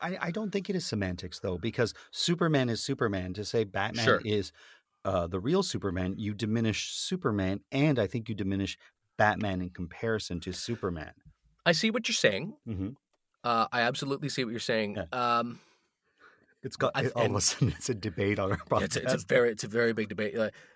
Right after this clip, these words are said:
Speaker 2: like, um, a-, and, and this is, like, I'm about to get hyper nerdy on
Speaker 1: Okay.
Speaker 2: you right now. Like, Superman is what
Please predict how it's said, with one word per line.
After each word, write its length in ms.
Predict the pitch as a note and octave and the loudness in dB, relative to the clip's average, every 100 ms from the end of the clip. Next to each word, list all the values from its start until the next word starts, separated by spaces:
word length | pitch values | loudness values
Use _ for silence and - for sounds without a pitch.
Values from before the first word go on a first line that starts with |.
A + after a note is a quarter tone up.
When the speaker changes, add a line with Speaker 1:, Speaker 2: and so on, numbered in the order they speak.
| - - | -10 2
Speaker 2:
like, 240 | D3+ D#3 | 2 4
um, 260 | C#3+ B2+ A#2 - - - _ _ _ _ _ _ _ _ _ - | 6 6 4 -10 -20 -20 _ _ _ _ _ _ _ _ _ -2
a-, 140 | C3+ C3 | 0 0
and, 140 | A#2 | 0
and 160 | A#2 A2+ | -2 -2
this 160 | B2 | 0
is, 160 | C#3+ A#2+ | 0 0
like, 160 | A2 - | -2 0
I'm 200 | A2+ A#2+ | -2 0
about 300 | A#2 A#2 G#2+ | 0 0 0
to 60 | |
get 140 | G2+ G2 | -2 -6
hyper 420 | - G2+ - E2 | -4 -6 -4 -6
nerdy 360 | E2+ D#2+ D2+ - - | -6 -10 -12 -16 -8
on 80 | F2+ | -6
Speaker 1:
Okay. 140 | F2 | -6
Speaker 2:
you 60 | E2+ | -6
right 180 | F2 | -8
now. 220 | F2+ D#2+ - - - - - | -8 -10 -14 -20 -20 -18 -2
Like, 280 | A2+ A2 - | -2 -2 -4
Superman 500 | - F#3 F#3 D#3 C#3 | -4 0 4 6 6
is 100 | B2 | 2
what 260 | B2 A#2 | 2 2